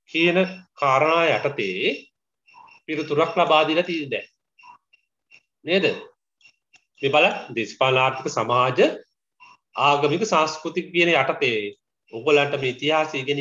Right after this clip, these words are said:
ගැනීමේ ප්‍රයෝජනය කියන එකට පිළිතුරක් ලබා දුන්නා. මම හිතනවා මේක සැරින් සැරේ ඔයගොල්ලන්ට කියවනකොට නේද? ඔයාලට ලබා දීලා තියෙන මේ නිබන්ධනය අද දවසේ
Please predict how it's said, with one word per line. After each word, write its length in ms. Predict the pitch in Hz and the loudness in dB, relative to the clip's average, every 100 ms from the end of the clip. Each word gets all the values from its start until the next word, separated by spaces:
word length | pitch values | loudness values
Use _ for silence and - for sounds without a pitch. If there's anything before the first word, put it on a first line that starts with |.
| 135 | -4
ගැනීමේ 540 | 135 127 127 123 120 117 | -4 -4 -6 -4 -6 -4
ප්‍රයෝජනය 540 | 127 127 127 131 127 123 | -4 -4 -2 -2 -2 -4
කියන 260 | 123 127 | -8 -8
එකට 1200 | 131 196 294 - - - _ _ _ _ _ 170 - | -4 0 0 -2 -20 -20 _ _ _ _ _ -12 -4
පිළිතුරක් 520 | 151 143 139 151 156 | -2 -2 0 0 2
ලබා 300 | 156 151 151 | 2 4 2
දුන්නා. 300 | 151 143 - _ _ _ _ _ _ _ _ _ _ _ _ _ _ 127 | 0 -12 -18 _ _ _ _ _ _ _ _ _ _ _ _ _ _ -4
මම 120 | 160 | 0
හිතනවා 260 | 190 196 | 2 4
මේක 200 | 185 180 185 147 | 4 4 2 2
සැරින් 280 | 156 151 | 2 2
සැරේ 260 | 151 175 170 | 2 2 2
ඔයගොල්ලන්ට 280 | 160 175 185 | 2 -2 -4
කියවනකොට 580 | 131 131 151 180 180 - - _ _ _ _ _ _ _ _ _ _ _ _ _ _ _ _ _ _ _ _ 165 | -6 0 0 0 -2 -8 -18 _ _ _ _ _ _ _ _ _ _ _ _ _ _ _ _ _ _ _ _ -8
නේද? 160 | 196 98 - _ _ _ _ - | -8 -8 -14 _ _ _ _ -4
ඔයාලට 240 | 143 127 | -2 2
ලබා 240 | 127 131 131 | 2 4 2
දීලා 220 | 135 131 | 0 -4
තියෙන 160 | 135 131 | -4 -2
මේ 180 | 123 104 | -2 -2
නිබන්ධනය 500 | 107 117 127 123 127 | -4 -2 -2 -2 -2
අද 120 | 117 - | -2 -2
දවසේ 440 | 120 123 175 | -6 -4 -6